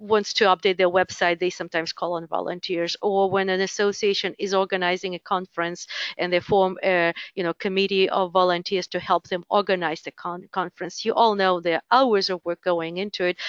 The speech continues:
and yet there are no certificates, uh, issued. Yet during that time, you are making some serious professional judgments that inc-, um, contribute to you being a more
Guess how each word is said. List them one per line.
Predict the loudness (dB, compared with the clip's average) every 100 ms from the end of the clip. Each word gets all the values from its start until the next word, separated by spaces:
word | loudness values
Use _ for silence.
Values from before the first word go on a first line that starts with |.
| -6
and | -2 2
yet | 2
there | 2
are | 2
no | 2
certificates, | 2 -4 -6 -6 -6 -10 -10 -12 -18 -14 -10 0
uh, | 4 6 6 6 6 4 -2 -8 -10 -8 -10 -10 -14 -18 _ -20 -20 _ _ _ _ _ _
issued. | 4 4 6 4
Yet | 2 2 2 0
during | 2 4 4 4
that | 0 0
time, | 2 2 2
you | 2
are | 4 4 2 -2 -4
making | 2 2 0 -4
some | -2 -2
serious | 2 4 4
professional | 0 -2 0 0 -2 -6
judgments | 0 0 0 -2 -4 -6 -10 -12 -2
that | 2 2 0 -2
inc-, | -4 -2 -6 0 0 0 2
um, | 4 6 4 2 -4 -16 -4
contribute | -2 0 0 0 -2
to | -2 -4
you | -4 -2 -2 -4
being | -2 0 0 -2
a | -4
more | -2 2 4 4